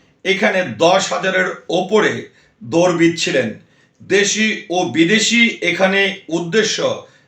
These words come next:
জয় পরাজয় নয়, উদ্দেশ্য ছিল দেশ ও জাতিকে ফিজিক্যালি অন্তর্ভুক্ত করা। আজ যে সাড়া পেয়েছি আমরা অভিভূত,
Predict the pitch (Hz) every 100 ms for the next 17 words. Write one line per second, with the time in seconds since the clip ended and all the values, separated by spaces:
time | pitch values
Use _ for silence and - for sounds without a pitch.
0 | - 117 170 170 175 175 170 165 156 156
1 | 156 147 165 208 247 - - _ _ -
2 | 175 170 247 233 240 - 220 214 117 170
3 | 208 - - - 180 185 135 160 190 -
4 | 180 113 107 _ _ _ _ _ _ _
5 | _ - 226 226 233 - 226 196 117 -
6 | _ _ _ _ _ _ _ - 190 208
7 | 208 190 190 - 190 190 185 202 220 220
8 | - _ _ - 180 208 202 - _ 139
9 | 123 185 165 170 180 180 175 180 180 165
10 | 214 202 - 151 160 165 160 - - 175
11 | 175 208 165 165